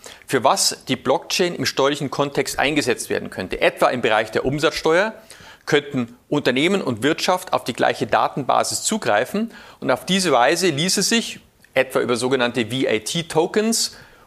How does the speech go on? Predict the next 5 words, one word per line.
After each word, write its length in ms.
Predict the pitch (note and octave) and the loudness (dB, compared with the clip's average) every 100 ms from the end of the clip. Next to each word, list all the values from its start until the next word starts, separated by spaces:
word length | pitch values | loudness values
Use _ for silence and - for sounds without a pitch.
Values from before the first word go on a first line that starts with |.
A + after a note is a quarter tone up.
| _ | _
Umsatzsteuerschuld 1160 | F#3 F3+ E3+ D3 - C#3 A#2+ G#2+ - F3 A#3 - - _ _ | 0 2 2 2 0 2 2 2 2 2 0 -4 -20 _ _
und 160 | D3 C#3 | -6 -2
Vorsteuererstattungsanspruch 1400 | D#3+ D3+ C#3+ B2+ - D3 - F3 - D3 D#3 - D#3+ D#3 | 0 2 2 2 2 -2 -2 -6 -2 -2 -2 -2 -2 -2
miteinander 500 | C#3+ B2+ B2 B2 C#3 | -2 0 0 0 0
abgleichen 680 | D3+ - A2 A2 C#3 G3+ | -2 0 2 2 0 -4